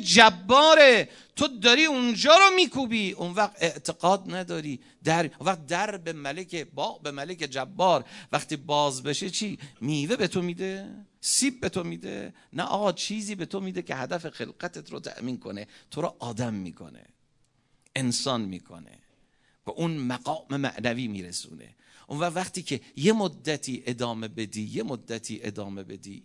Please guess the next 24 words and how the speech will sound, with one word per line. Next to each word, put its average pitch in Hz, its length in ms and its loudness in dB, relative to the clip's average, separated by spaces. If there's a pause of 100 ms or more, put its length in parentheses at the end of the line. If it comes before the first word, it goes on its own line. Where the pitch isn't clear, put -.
(120)
یه 147 100 -4
مدتی 113 540 -8
ادامه 98 380 -14
بدی، 98 280 -12 (300)
یک 175 180 -14
حسی 170 520 -8
در 156 160 -4
تو 127 160 -14
ایجاد 98 560 -14
می‌شه - 360 -18 (300)
که - 140 -6
احساس 160 640 -4
استغنا 123 1040 -4 (180)
به 90 200 -12 (100)
دست 90 340 -14
می‌ده. 53 320 -16 (2500)
"استغنوا 117 840 -4
بعبادته 92 1040 -12
عن 104 220 -8
عبادة 117 520 -10
من 85 160 -16
سواه." 78 460 -18 (380)
یه 196 120 -6
خانم 139 560 -6